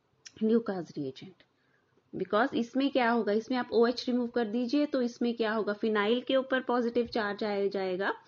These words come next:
तो this is not stable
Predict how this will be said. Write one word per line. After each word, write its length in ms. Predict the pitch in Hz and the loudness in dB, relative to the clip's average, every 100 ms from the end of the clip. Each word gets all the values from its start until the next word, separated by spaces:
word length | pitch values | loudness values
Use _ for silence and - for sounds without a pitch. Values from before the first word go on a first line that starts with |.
| - - - _ | -20 -20 -20 _
तो 320 | 262 277 - - - | 4 6 2 -8 -10
this 200 | 202 208 | -10 2
is 160 | 294 240 | 2 4
not 260 | 233 - - - _ _ _ _ _ _ _ 175 | 2 2 -2 -18 _ _ _ _ _ _ _ -6
stable 520 | - - 147 - | -2 -2 -2 -6